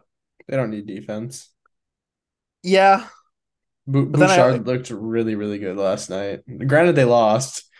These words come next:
Speaker 1: Bouchard played really, really good, and Stu Skinner has been pretty good.
Speaker 2: He has been pretty good. It's more so that 'cause they're unproven. I'm not saying they won't be. I'm saying right now I'm valuing it on it.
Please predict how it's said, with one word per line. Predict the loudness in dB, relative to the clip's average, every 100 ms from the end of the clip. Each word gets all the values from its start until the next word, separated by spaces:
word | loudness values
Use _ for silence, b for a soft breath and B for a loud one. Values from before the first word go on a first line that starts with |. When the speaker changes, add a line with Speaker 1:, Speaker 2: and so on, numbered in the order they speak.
| b _ -4
Speaker 1:
Bouchard | -2 2 2 0
played | -6
really, | -6 -4 -4
really | -6 -8
good, | -10 -8 -4
and | -2 -2 -4 -10 -16
Stu | -14 -14 -10 -6 -6
Skinner | -6 -10 -8 -8
has | -8 -10
been | -12 -14
pretty | -14 -14
good. | -14 -16 -18 _ _ _ _
Speaker 2:
He | -4
has | -2
been | -2
pretty | -4
good. | -6 -10 -12 _ _ _ -20 -12 -8
It's | -6
more | 0 0
so | 2 2
that | 0 -4
'cause | -2
they're | -2
unproven. | -2 -4 -8 -10 -10 -12 -16 _ _ -6
I'm | 0
not | 0 2
saying | -2
they | -2
won't | -4 -6 -8
be. | -14 -16 _ -14
I'm | -10
saying | -8 -8 -8
right | -4 -2 -2
now | -6 -6
I'm | -8 -10
valuing | -10 -8 -8 -12
it | -14
on | -16
it. | -16